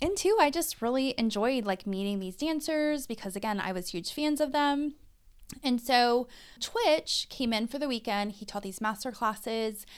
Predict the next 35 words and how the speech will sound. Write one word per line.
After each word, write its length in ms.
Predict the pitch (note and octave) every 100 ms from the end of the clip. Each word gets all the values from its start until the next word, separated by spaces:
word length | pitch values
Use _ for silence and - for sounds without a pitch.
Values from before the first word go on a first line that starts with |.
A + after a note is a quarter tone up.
| - -
And 120 | A#3+
I 100 | C4
will 140 | C#4+ C#4+
tell 200 | G#3 G3+
you, 280 | A3 C4
he 180 | C4+ C4
had 260 | A#3 A#3+ A3
the 60 |
most 400 | A3 G#3+ G#3 -
beautiful 480 | F#3+ F#3+ G#3 G3+ -
energy. 540 | G3 F#3+ F#3 - - G3+
He 160 | A3
came 460 | G3+ - C4 C4 B3+
in, 420 | A#3+ A3+ A3 A3+ - -
he 140 | -
was 180 | A3 G3+
so 380 | - - D4 D#4
present, 680 | - - G#3 G3+ G3 F#3+ F#3 - -
over-delivered, 1160 | F4 D4 D4 B3 A3 G3+ F#3+ G3 G3 G3 G3 G3+ - -
really 480 | B3 D4+ F4+ F4+ D4+
just 260 | A#3+ G3
cared 720 | - - - C4 C#4 A#3+ G3+ F#3+
about 600 | F#3+ F#3 F#3 F3+ F#3 - -
the 180 | G#3 -
impact 500 | D4+ D4+ - B3+ -
he 80 | C#4+
was 260 | B3 A#3+
making 480 | A#3+ A#3 A#3 A#3 A3+
and 120 | F#3
how 180 | - F#3+
he 40 |
was 120 | F#3+ -
connecting 580 | - A3 C4 - C4+
with 180 | B3 A#3+
people. 680 | - A#3+ - A3 G#3+ G#3 G#3+